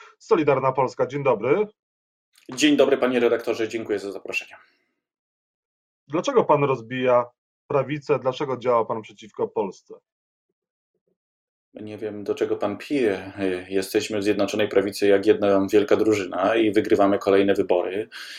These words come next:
Speaker 2: W ostatnich, em, wyborach miałem zaszczyt uzyskać dwadzieścia jeden tysięcy głosów poparcia i zrobimy wszystko, aby Platformy Obywatelskiej, P S L-u i Szymona Hołowni nie dopuścić, em, do władzy. Prawica wygrywa tylko i wyłącznie wtedy, kiedy jest, e, jedność. Prawica wygląda tylko, e, wygrywa tylko wtedy, kiedy realizuje program,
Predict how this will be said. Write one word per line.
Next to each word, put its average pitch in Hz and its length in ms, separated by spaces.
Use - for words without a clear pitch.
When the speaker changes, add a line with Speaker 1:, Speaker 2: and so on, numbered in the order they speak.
Speaker 2:
W - 40
ostatnich, 104 580
em, 104 160
wyborach 101 760
miałem 101 200
zaszczyt 104 320
uzyskać 98 800
dwadzieścia 98 380
jeden 95 180
tysięcy 98 360
głosów 98 320
poparcia 95 600
i 110 100
zrobimy 104 340
wszystko, 101 320
aby 101 140
Platformy 104 440
Obywatelskiej, 104 480
P 107 80
S 95 140
L-u 110 120
i 117 40
Szymona 113 320
Hołowni 120 460
nie 123 180
dopuścić, 139 560
em, 139 240
do 139 100
władzy. 131 320
Prawica 127 380
wygrywa 120 360
tylko 127 260
i 117 40
wyłącznie 110 260
wtedy, 110 200
kiedy 110 320
jest, - 680
e, 104 280
jedność. 107 520
Prawica 110 340
wygląda 110 340
tylko, 117 320
e, 110 180
wygrywa 113 340
tylko 117 280
wtedy, 107 280
kiedy 104 220
realizuje 104 420
program, 101 360